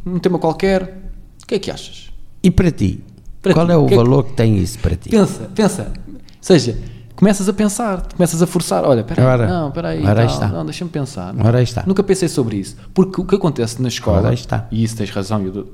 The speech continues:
Speaker 1: é cem por cento verdade, tu entras na escola aos seis anos e literalmente, e aquilo que eu senti foi isto: do, dos,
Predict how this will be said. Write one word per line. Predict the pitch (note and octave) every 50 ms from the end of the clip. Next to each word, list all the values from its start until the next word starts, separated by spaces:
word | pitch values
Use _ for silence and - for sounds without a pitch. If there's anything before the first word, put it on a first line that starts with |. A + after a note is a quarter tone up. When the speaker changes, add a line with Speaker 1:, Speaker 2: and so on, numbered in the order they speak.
| -
Speaker 1:
é | - G2 F2+
cem | - - C#3
por | C3+
cento | - A#2 G2+ -
verdade, | G2 F2 F2+ G2 G#2 - - - - -
tu | - C3+
entras | C#3+ C#3 C#3 -
na | D3
escola | C3 - B2 G#2+ G2+
aos | F#2+ -
seis | - A2+ G#2+ A#2
anos | C3+ E3 F3 - - - - - - - - -
e | C3+
literalmente, | C3 C#3 F3 A3 G#3+ - F3+ D#3+ C#3 C3 A#2+ A#2+ A#2+ A#2+ - - - - - - - -
e | C3 C3+
aquilo | C3 - - F#3 G3
que | F#3+ G3
eu |
senti | F3+ F3 E3+ C#3+ F3+ F#3+
foi | - - E3+ B2+
isto: | G#2+ G2+ - - - - - - - - - - - - - - -
do, | C3+ D3 D3
dos, | C#3+ C3+ C#3 C#3 C3 B2+ A#2+ - -